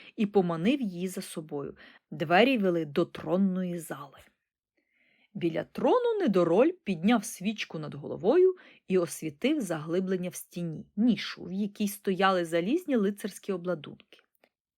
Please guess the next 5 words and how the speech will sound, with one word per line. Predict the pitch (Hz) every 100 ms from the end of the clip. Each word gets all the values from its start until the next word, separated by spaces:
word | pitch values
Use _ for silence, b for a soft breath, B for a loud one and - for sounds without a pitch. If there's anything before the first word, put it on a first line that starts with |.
| _
«Бачиш | 160 165 - 285 - -
цей | - 233
шолом?» | - - - 196 190 151 _ _ _
спитав | - - 175 170 160 165
недороль. | 151 180 175